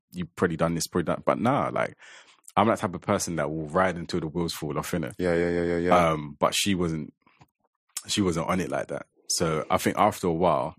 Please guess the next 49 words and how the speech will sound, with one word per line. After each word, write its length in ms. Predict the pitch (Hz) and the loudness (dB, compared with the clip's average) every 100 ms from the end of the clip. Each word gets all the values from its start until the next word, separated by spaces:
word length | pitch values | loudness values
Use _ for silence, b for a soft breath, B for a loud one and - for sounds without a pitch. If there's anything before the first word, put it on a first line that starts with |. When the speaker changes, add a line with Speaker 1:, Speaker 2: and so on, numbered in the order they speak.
| - | -8
Speaker 2:
Mm. 320 | 87 82 78 _ _ _ - | -4 -4 -8 _ _ _ 0
Speaker 1:
after 240 | 87 - | 2 0
she, 200 | 82 87 | -2 0
like, 180 | 80 - | 0 0
ended 260 | 92 90 80 | 0 0 -2
it 120 | 80 | -4
completely, 680 | - 82 - 104 104 113 - | -8 -6 -2 0 2 0 0
I 120 | - | 0
was 80 | 82 | 2
Speaker 2:
Mm. 40 | 78 | 0
Speaker 1:
just 160 | 78 | -4
like, 260 | 69 64 _ | -4 -4 _
"Yeah, 240 | - 76 - | -2 -2 -2
cool, 220 | - 82 | -2 0
let 120 | 87 | 0
me 80 | 90 | 0
get 180 | 80 80 | 0 0
on 140 | 82 | 0
with 160 | 78 71 | -6 -6
it." 100 | 69 | 0
But 180 | 92 92 | 2 4
it 60 | |
was 120 | 135 110 | 4 4
very, 320 | 82 117 - | 4 2 4
it 40 | |
was 200 | 117 92 | 2 0
hard, 380 | - - 92 - | -4 0 2 2
man. 140 | - 73 | -4 -4
I 100 | 104 | -4
was, 260 | 67 - - | -4 -10 -4
I 120 | 82 | -4
was 140 | 69 | -2
messed 240 | 73 71 - | -6 -8 -4
up. 140 | 85 | -2
I 40 | 80 | 0
wasn't 240 | 78 67 | -2 -6
eating, 260 | 85 85 85 | -4 -2 0
I 40 | |
wasn't 240 | 80 67 - | -2 -4 -6
sleeping, 460 | 90 87 90 90 | -6 -6 -4 -4
like, 240 | 78 - - B B B B | -6 -10 -14 B B B B
Speaker 2:
Bruv. 400 | - 107 98 92 | 4 4 6 4
Speaker 1:
proper. 180 | 80 55 - - | 2 -6 -10 -4
I 60 | 90 | -2
was, 120 | 78 | 0
I 120 | 76 | 0
was 200 | 87 71 | -2 -4
mash 280 | 71 85 - | -4 -2 -2
up. 140 | - | -6